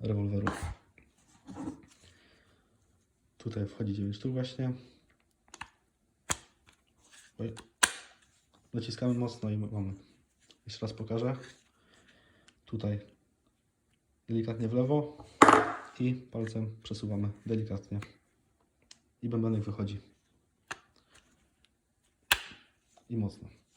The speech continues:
Możemy teraz strzelać. I bębenek się obraca. W celu wystrzeliwania rac nakręcamy nasadkę.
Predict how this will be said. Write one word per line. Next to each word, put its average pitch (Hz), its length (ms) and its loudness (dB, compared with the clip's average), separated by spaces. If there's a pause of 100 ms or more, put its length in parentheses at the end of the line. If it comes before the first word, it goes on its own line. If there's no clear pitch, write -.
(460)
Możemy 120 280 0
teraz 95 200 -4
strzelać. 123 420 -4 (2750)
I 117 40 -18
bębenek 110 360 -14
się 101 120 -20
obraca. 98 340 -20 (1300)
W - 60 -20
celu 123 120 -14
wystrzeliwania 120 500 -16
rac 120 320 -20 (1000)
nakręcamy 110 400 -16
nasadkę. 104 420 -16